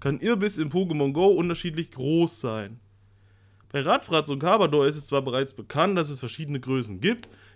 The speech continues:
die für die jeweilige Medaille <laughs> zählen, doch optisch und im Kampf ändert sich an den Pokémon nichts. So. Bei Irbiss ändert sich jedoch die Größe auch im Spiel, sodass kleinere Irbiss kleiner wirken als größere.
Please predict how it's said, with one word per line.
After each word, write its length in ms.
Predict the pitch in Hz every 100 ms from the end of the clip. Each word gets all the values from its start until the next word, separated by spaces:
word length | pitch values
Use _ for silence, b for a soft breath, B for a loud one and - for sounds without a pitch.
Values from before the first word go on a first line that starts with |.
| -
die 120 | 208
für 100 | 208
die 80 | 135
jeweilige 420 | 147 156 147 135
Medaille 460 | 127 127 139 135
<laughs> 20 | 110
zählen, 540 | 156 180 - 226 214
doch 180 | 160 -
optisch 400 | 214 - 208 190
und 100 | 156
im 140 | 139
Kampf 320 | 135 185 202 -
ändert 320 | 175 175 156
sich 160 | 165
an 120 | 127 139
den 100 | 127
Pokémon 380 | 160 165 165
nichts. 520 | 165 123 92 - - - - _ _ _ - - -
So. 280 | - 92 90 _ _ b b b b -
Bei 100 | 120
Irbiss 420 | 196 247 190 196
ändert 340 | 190 202 190
sich 280 | 156 175 - _ _
jedoch 320 | - 156 170 180
die 140 | 160
Größe 440 | 127 202 240 185
auch 180 | 143 170
im 120 | 165
Spiel, 500 | 143 - 233 247 190
sodass 500 | 202 143 139 160 - - -
kleinere 640 | 196 247 262 160 165 165
Irbiss 400 | 185 190 180 185
kleiner 400 | - 240 320 165
wirken 340 | 143 165 190 -
als 200 | 226 -
größere. 580 | 226 294 269 170 143